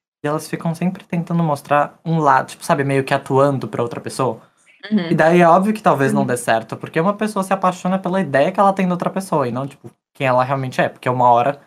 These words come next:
Speaker 1: por mais que a pessoa tente atuar muito, uma hora vai cair essa máscara e ela vai ser ela mesma, sabe?
Speaker 2: Uhum.
Speaker 1: Então.
Speaker 2: É, não, é por isso que eu, eu curto muito quando um relacionamento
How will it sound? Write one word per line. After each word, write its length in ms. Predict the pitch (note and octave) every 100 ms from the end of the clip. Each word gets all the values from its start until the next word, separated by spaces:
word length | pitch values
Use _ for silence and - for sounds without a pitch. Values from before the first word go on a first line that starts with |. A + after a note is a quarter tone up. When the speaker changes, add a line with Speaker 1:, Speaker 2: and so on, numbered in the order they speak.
| _ _ - -
Speaker 1:
por 120 | D#3+
mais 240 | C#3+ C#3+ D#3
que 80 | E3
a 40 |
pessoa 580 | C#3+ C#3+ C#3+ B2+ A#2 - _ _ -
tente 320 | C#3+ D#3 E3
atuar 520 | D3 D#3 C3+ B2+ C#3 C3 B2 C3 _
muito, 540 | D3+ D3+ D3+ D3+ E3 F#3
uma 160 | F#3
hora 220 | C3+ D3
vai 140 | C#3+ D3 -
cair 300 | - G#3 F#3+
essa 180 | D3+ -
máscara 540 | F#3 C3+ - - D#3
e 80 | D#3 D3
ela 180 | C#3 C#3
vai 120 | C#3+
ser 140 | -
ela 160 | C3 C3+
mesma, 340 | F#3 B2+ A2+
sabe? 280 | A2+ A#2 - _ _ _ _ _ -
Speaker 2:
Uhum. 120 | G3 F3+ G3+
Speaker 1:
Então. 220 | A#2+ - _ _ - - -
Speaker 2:
É, 360 | G3 F#3 F3
não, 100 | B3+
é 100 | C#4+ C4+
por 100 | B3+
isso 140 | B3+
que 60 | C#4+
eu, 200 | C4 B3
eu 200 | G#3 G#3+
curto 280 | A#3 A#3 A3+
muito 520 | G#3+ A3 B3 A#3+ A3
quando 280 | G#3+ G3 F#3+
um 60 | G3
relacionamento 1000 | G3 F3+ F#3 F#3 F3 E3+ F3+ F#3+ F3+